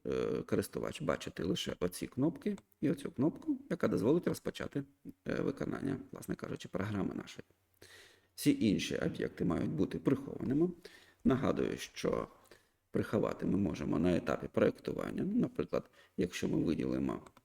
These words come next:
е, виконавця і перемкнемо, е, видимість, то виконавець залишиться у списку виконавців,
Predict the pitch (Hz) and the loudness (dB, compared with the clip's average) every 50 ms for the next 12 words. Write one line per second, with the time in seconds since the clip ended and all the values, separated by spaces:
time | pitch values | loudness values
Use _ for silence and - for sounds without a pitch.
0 | _ _ - - - - - _ - - - - - 58 - - - - - - | _ _ -20 -20 -20 -20 -20 _ -8 -4 -2 0 0 0 0 0 -2 -2 0 -2
1 | - - - - - - - - 156 175 185 - _ _ _ - - - _ _ | -4 -2 -4 -4 -6 -6 -4 -2 -2 -2 -2 -4 _ _ _ -20 -20 -20 _ _
2 | - - - - - - - - - - 95 95 92 90 90 - - 90 92 92 | -4 -2 0 0 0 -2 -6 -10 -4 0 2 4 4 4 2 2 2 2 4 4
3 | 80 - - - - - - _ _ - - - - _ _ - - - - - | 2 2 0 -2 -6 -10 -14 _ _ -20 -20 -20 -20 _ _ -8 -4 -4 -4 -2
4 | - - 71 - - 92 123 175 196 180 - - _ _ _ _ - - - - | -2 -2 -2 0 0 2 2 2 0 -2 -6 -14 _ _ _ _ -4 0 0 0
5 | - - - 120 - - 95 - 71 - - - - - 110 104 98 - - - | 0 2 0 0 0 2 0 0 0 0 0 0 2 4 4 6 6 4 0 -2
6 | - - - 62 - - - - 65 - - - 285 - - - 190 185 190 196 | -6 -4 -4 -4 -4 -6 -6 -8 -8 -6 -2 -2 -2 -2 0 0 0 2 2 0
7 | 190 - 180 185 | 0 -2 -4 -4